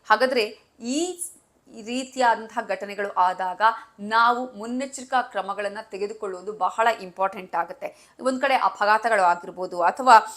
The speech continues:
ಅಪರಿಚಿತ ಸ್ಥಳಗಳಿಗೆ ಹೋದಂತಹ ಸಂದರ್ಭದಲ್ಲಿ ನಮಗೆ ಯಾವುದೇ ಮಾಹಿತಿಗಳು ಗೊತ್ತಿಲ್ಲದೆ ಇರಬಹುದು. ಅಂತಹ ಸಂದರ್ಭದಲ್ಲಿ ಶೈಕ್ಷಣಿಕ ಪ್ರವಾಸಗಳಿಗೆ ಹೋದಂತಹ ಸಂದರ್ಭದಲ್ಲಿ ಅನೇಕ ಅನಾಹುತಗಳು ಆಗಿದ್ದನ್ನ ಕೂಡ ನಾವಿಲ್ಲಿ ನೆನಪಿಸಿಕೊಳ್ಬಹುದು. ಅಷ್ಟು ಮಾತ್ರ ಅಲ್ಲ, ಇಲ್ಲಿ ಶಿಕ್ಷಕರ ಮೇಲಿನ ಹೊಣೆಗಾರಿಕೆಯು ಕೂಡ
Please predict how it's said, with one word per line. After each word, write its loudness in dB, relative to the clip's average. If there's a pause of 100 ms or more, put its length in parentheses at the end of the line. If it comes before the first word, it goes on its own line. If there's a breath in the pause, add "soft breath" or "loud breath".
ಅಪರಿಚಿತ 2
ಸ್ಥಳಗಳಿಗೆ -4
ಹೋದಂತಹ -10
ಸಂದರ್ಭದಲ್ಲಿ -10
ನಮಗೆ -10
ಯಾವುದೇ -2
ಮಾಹಿತಿಗಳು -10
ಗೊತ್ತಿಲ್ಲದೆ -8
ಇರಬಹುದು. -12 (220 soft breath)
ಅಂತಹ 4
ಸಂದರ್ಭದಲ್ಲಿ -10
ಶೈಕ್ಷಣಿಕ -12
ಪ್ರವಾಸಗಳಿಗೆ -6
ಹೋದಂತಹ -6
ಸಂದರ್ಭದಲ್ಲಿ -12
ಅನೇಕ -10
ಅನಾಹುತಗಳು -4
ಆಗಿದ್ದನ್ನ -2
ಕೂಡ 0 (360 loud breath)
ನಾವಿಲ್ಲಿ 0
ನೆನಪಿಸಿಕೊಳ್ಬಹುದು. -4 (200 loud breath)
ಅಷ್ಟು 4
ಮಾತ್ರ 2
ಅಲ್ಲ, 4
ಇಲ್ಲಿ -4
ಶಿಕ್ಷಕರ -8
ಮೇಲಿನ -8
ಹೊಣೆಗಾರಿಕೆಯು -4
ಕೂಡ -2